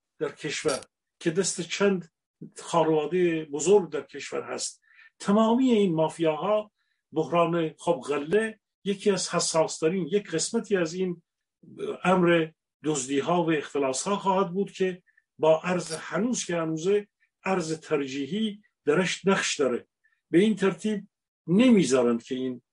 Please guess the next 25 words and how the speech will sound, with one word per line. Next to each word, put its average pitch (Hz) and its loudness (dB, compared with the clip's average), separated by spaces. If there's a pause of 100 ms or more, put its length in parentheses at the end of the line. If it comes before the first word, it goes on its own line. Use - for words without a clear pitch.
(280)
قضیه، 135 2
اگر 139 2
چنانچه 139 -4
روسیه 139 0
هم 165 0
داده 131 0
باشه، 175 -4 (260)
اون 170 2
جلوی 139 2
مردم 135 -2
بمونه 117 0
و 139 -4
بعد 165 -2
بهانه 160 2
میارن 190 -2
که 180 -8 (440)
بحران 147 -2 (280)
قیمت 160 0
جهانی 139 0
غله، 123 -2
گندم 120 -4
زیاد 143 -4
شده. 196 0 (340)
البته 160 0
وزیر 165 -2